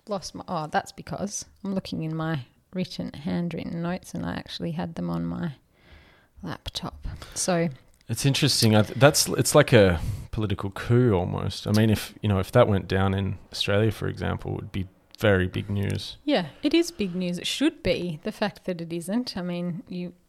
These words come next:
Speaker 1: talk about denial, hey, and that is another important Jupiter-Neptune theme, which I hope we can come back to,
Speaker 2: Mm.
Speaker 1: um, in a few minutes. But I'll just talk about,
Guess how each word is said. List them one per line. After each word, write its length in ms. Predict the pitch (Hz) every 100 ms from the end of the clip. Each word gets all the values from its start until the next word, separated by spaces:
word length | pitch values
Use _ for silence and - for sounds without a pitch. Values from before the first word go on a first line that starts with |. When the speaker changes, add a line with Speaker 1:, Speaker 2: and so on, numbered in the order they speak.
| -
Speaker 1:
talk 300 | - 190 180
about 320 | 170 165 160 160
denial, 760 | 170 175 180 180 175 170 170 143 -
hey, 380 | 208 185 180 131
and 160 | 190 185
that 140 | 180
is 160 | 180 180
another 500 | 180 180 175 180 147 -
important 720 | 190 175 185 185 185 175 -
Jupiter-Neptune 1080 | - 190 185 175 175 - 196 - - 190 180
theme, 380 | 175 208 190 180
which 220 | 180 -
I 80 | 180
hope 340 | 156 175 175
we 100 | 180
can 200 | 170 175
come 240 | - 175 175
back 240 | 180 -
to, 240 | - 170 160 - -
Speaker 2:
Mm. 160 | 120
Speaker 1:
um, 260 | 185 180 175 - -
in 140 | 180
a 40 | 175
few 240 | - 185
minutes. 200 | 185 -
But 120 | -
I'll 120 | 190
just 200 | 196 240 -
talk 220 | 196 185
about, 340 | 175 170 -